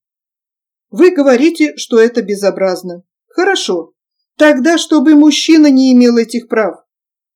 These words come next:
Теперь же женщина лишена того права, которое имеет мужчина. И вот,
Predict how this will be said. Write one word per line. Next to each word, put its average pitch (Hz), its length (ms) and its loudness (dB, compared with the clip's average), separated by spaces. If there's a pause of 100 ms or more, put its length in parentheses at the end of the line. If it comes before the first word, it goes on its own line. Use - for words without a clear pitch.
(160)
Теперь 254 440 -2
же 233 180 -4
женщина 262 640 0
лишена 285 580 0
того 202 340 -6
права, 247 640 -2 (240)
которое 262 640 0
имеет 214 580 -6
мужчина. 247 680 0 (920)
И 285 140 2
вот, 370 360 -2